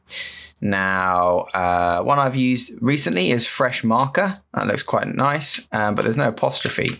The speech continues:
which isn't very good. So, uh, we could have it be, oh no, there's an apostrophe in ain't as well. Wow.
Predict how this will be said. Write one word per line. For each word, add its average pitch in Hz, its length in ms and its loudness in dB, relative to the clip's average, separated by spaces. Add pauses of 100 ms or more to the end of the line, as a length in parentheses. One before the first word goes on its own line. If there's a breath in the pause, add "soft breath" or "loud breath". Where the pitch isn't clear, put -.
(100)
which - 180 -4
isn't 95 220 0
very 85 180 2
good. 143 300 0 (480 loud breath)
So, 92 640 0 (120)
uh, 90 580 0 (120)
we 110 100 -2
could 107 120 -2
have 107 240 -2
it - 140 -2
be, 98 520 0 (920)
oh 92 160 0
no, 85 120 0
there's 85 160 2
an 98 100 2
apostrophe 95 520 0
in 85 100 -2
ain't 98 300 0
as 98 100 -2
well. 101 360 0 (1000 loud breath)
Wow. 110 680 0